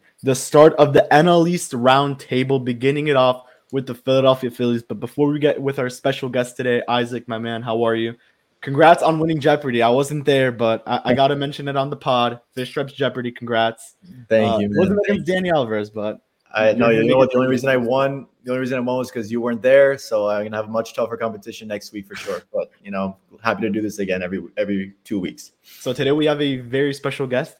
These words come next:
Speaker 1: Alex Carr, S B Nation guy. He's doing his own thing on Twitter as well. You could follow him on at Alex Carr M L B. Alex, my man, how are you?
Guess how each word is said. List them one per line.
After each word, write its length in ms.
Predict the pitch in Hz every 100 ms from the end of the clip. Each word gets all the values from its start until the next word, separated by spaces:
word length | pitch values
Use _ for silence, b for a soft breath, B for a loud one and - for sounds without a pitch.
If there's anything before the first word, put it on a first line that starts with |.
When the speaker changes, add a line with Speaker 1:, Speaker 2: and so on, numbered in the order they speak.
| -
Speaker 1:
Alex 380 | 117 120 117 -
Carr, 300 | 123 120 110
S 180 | 113
B 160 | - 110
Nation 360 | 107 107 - 107
guy. 380 | 113 131 151
He's 240 | 147 123 113
doing 340 | 117 120 120
his 160 | 120 117
own 200 | 120 120
thing 120 | 127
on 140 | 120
Twitter 300 | 117 131 123
as 160 | 117 113
well. 340 | 117 135 156 117
You 120 | 110
could 120 | 110
follow 260 | - 117 110
him 140 | 110 -
on 260 | 110 110 113 b b -
at 240 | 113 113
Alex 340 | 113 113 110 -
Carr 280 | - 110 -
M 140 | 107
L 100 | 104
B. 240 | 104 113 -
Alex, 360 | 117 123 123 -
my 100 | 104
man, 220 | 110 135
how 180 | 113 110
are 120 | 131
you? 260 | 113 98